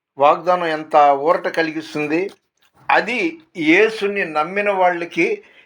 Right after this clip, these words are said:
యేసుతో ఉన్న వాళ్ళకి మాత్రమే దాని అర్థం చాలా క్లియర్గా తెలి-, అర్థమవుతుంది. ఫిలిప్పీ నాలుగు ఏడులో, "దేవుడు సమాధానము, దేవుని సమాధానము మీ హృదయమునకు కావలి ఉంటుంది."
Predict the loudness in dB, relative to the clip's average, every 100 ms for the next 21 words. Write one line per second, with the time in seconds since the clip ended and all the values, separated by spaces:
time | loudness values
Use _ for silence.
0 | 0 4 4 2 -2 4 4 2 -4 2
1 | 4 6 4 -2 -2 -2 -2 -4 2 4
2 | 4 2 -6 -10 _ -8 -8 -2 2 2
3 | 2 -18 -20 _ _ _ _ _ 2 4
4 | 4 2 2 4 4 2 0 -2 2 4
5 | 6 6 4 0 -6 _ _ _ 0 0
6 | 4 2 2 -4 -8 -8 -4 0 2 2
7 | 2 0 4 4 4 2 0 2 0 0
8 | 0 0 -8 _ _ _ _ -4 4 6
9 | 6 4 0 0 -2 0 4 4 6 4
10 | 4 -2 -4 -8 _ _ _ _ _ _
11 | -2 2 4 2 -2 -2 0 2 4 4
12 | 2 0 -4 -4 -6 -4 -6 -2 0 0
13 | 0 -4 -4 -2 -2 4 4 4 0 -6
14 | -12 -12 -10 -12 -16